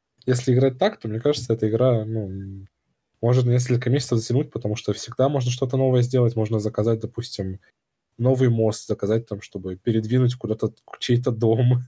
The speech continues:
<laughs> Там есть такая функция, открывается потом. А,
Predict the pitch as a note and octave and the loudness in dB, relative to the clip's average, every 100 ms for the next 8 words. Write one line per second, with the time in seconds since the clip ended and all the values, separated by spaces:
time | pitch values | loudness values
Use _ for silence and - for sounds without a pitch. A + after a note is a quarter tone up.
0 | - C4 - - G#2+ G#2+ G#2+ - A#2 G#2+ | -10 -14 -14 -8 -6 -2 -4 -4 -6 -4
1 | G#2+ A#2 A2 - G2 G2 - - G2 F#2+ | -2 -2 -2 -4 -6 -6 -6 -2 0 0
2 | - E2+ F#2+ F#2 F#2 G2+ A2+ F#2 E2+ | -4 -12 -10 -8 -10 -12 -14 -12 -14